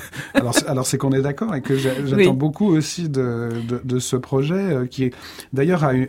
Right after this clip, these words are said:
Speaker 2: a une singularité sur laquelle, malheureusement, on, on va devoir conclure, mais sur laquelle je voudrais vous entendre une dernière fois, c'est que le lien entre ces projets concrets, si ça n'est pas justement seulement, j'allais dire,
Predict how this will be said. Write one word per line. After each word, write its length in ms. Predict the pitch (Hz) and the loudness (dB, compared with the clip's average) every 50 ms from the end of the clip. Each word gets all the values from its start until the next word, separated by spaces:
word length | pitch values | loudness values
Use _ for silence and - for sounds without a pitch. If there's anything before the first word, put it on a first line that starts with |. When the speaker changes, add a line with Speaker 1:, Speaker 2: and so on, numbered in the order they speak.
| - 135 | -2 -2
Speaker 2:
a 60 | 139 | 0
une 80 | 131 135 | 0 0
singularité 720 | 143 - 147 131 127 131 131 127 123 131 139 139 - 180 170 | 2 2 2 2 2 2 2 2 2 2 0 0 -2 -2 -2
sur 160 | - 151 135 | -2 -2 -2
laquelle, 260 | 117 123 - 131 120 | -4 -2 -2 0 0
malheureusement, 720 | 120 120 113 117 117 120 120 143 139 127 120 113 117 110 110 - | 0 0 0 0 -2 0 0 2 2 2 0 0 -4 -6 -4 -4
on, 20 | |
on 20 | |
va 80 | 127 113 | -2 -2
devoir 180 | 113 120 120 - | 0 -2 0 0
conclure, 300 | 147 139 - 185 180 160 | 0 0 2 2 2 2
mais 80 | 139 | 2
sur 140 | 123 - 127 | 0 0 -2
laquelle 220 | 120 123 - 131 | -4 0 0 0
je 60 | 131 131 | 0 0
voudrais 180 | 127 131 139 | 2 2 2
vous 220 | 131 127 127 127 131 | 2 2 2 2 2
entendre 480 | 135 131 - 160 156 151 135 131 117 - - - - - - - - - - - - 139 | 2 2 2 4 4 4 4 2 -2 -4 -6 -14 -20 -20 -20 -20 -20 -20 -20 -20 -12 -2
une 180 | 143 165 151 | 4 4 6
dernière 320 | 156 170 165 170 170 160 - | 6 8 6 6 4 4 2
fois, 200 | - - 208 196 | 2 2 0 2
c'est 160 | - - 147 | 2 -2 0
que 100 | - 151 | 2 2
le 280 | 143 139 135 143 143 143 | 2 4 4 2 2 4
lien 200 | 151 160 190 185 | 4 4 4 2
entre 200 | 170 151 - 143 | 2 2 2 0
ces 160 | 135 - 135 | 0 0 -2
projets 340 | 131 - 147 143 143 156 143 | 0 2 2 2 2 2 0
concrets, 300 | 147 147 139 - 165 160 | 2 0 0 2 0 0
si 180 | - - - | 0 -2 -4
ça 180 | - - - 185 | -4 0 2 2
n'est 120 | 175 156 | 4 4
pas 180 | 147 - 165 156 | 4 4 4 4
justement 420 | 143 143 135 - - 143 135 135 | 4 2 0 0 0 0 0 0
seulement, 480 | 135 - - 135 131 139 139 135 131 131 - - _ | 0 0 0 2 2 2 2 2 0 -4 -8 -16 _
j'allais 180 | - 120 120 | -8 -4 0
dire, 200 | 127 143 139 127 | 0 2 0 0